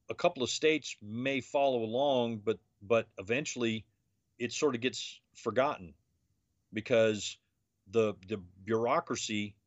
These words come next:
comes in and basically just muffles it all down. Like in, in Missouri, I would not be surprised if, if, um, um, the law enforcement community,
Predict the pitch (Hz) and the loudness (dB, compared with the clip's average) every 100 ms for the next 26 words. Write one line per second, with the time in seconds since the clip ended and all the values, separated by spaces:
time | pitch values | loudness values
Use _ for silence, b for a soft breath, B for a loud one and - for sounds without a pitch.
0 | _ _ 139 127 113 147 139 113 110 - | _ _ -2 -2 0 0 2 2 -2 -6
1 | 110 110 104 98 135 - 110 120 110 107 | -4 -4 -4 -2 -2 -2 -8 -4 -4 -4
2 | 95 - _ _ _ 107 113 131 120 101 | -8 -10 _ _ _ -8 0 0 0 -6
3 | 117 113 101 117 120 85 78 _ _ _ | 0 2 2 2 0 -2 -8 _ _ _
4 | _ - 127 120 - 143 135 135 - 139 | _ 0 2 2 -2 -2 -2 -4 -4 -2
5 | 127 107 160 147 113 120 123 113 131 123 | 0 4 6 6 6 4 2 0 0 0
6 | 131 - - 131 110 98 95 - _ _ | -4 -8 -4 0 0 0 -2 -6 _ _
7 | _ _ _ _ _ 113 110 110 101 - | _ _ _ _ _ 0 4 4 2 -14
8 | _ - 113 101 - - 110 104 95 92 | _ -4 -2 -2 -4 0 2 4 0 -4
9 | 87 _ _ _ 101 95 90 80 80 - | -10 _ _ _ -4 -2 -2 -4 -10 -20
10 | _ _ - 98 98 117 156 147 - 120 | _ _ -12 -4 0 4 6 4 4 2
11 | 107 104 - 104 98 92 92 104 | 2 -4 -8 -6 -4 -4 -8 -10